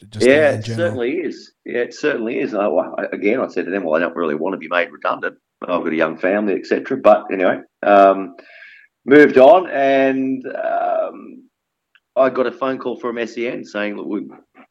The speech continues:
Speaker 2: we hear you're out of work. Um, would you like to come and do some,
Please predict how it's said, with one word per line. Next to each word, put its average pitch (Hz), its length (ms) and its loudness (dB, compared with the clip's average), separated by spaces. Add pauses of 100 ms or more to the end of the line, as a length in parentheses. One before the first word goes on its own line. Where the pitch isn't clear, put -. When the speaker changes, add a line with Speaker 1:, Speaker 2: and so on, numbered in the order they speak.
(140)
Speaker 2:
we 90 140 2
hear 101 160 2
you're 95 260 4
out 90 140 6
of 80 140 -6
work. - 420 -2
Um, 92 400 2
would 95 180 -10
you 92 160 -6
like 95 180 -2
to - 60 -20
come 92 140 -8
and 90 100 -6
do 90 80 0
some, 87 360 -6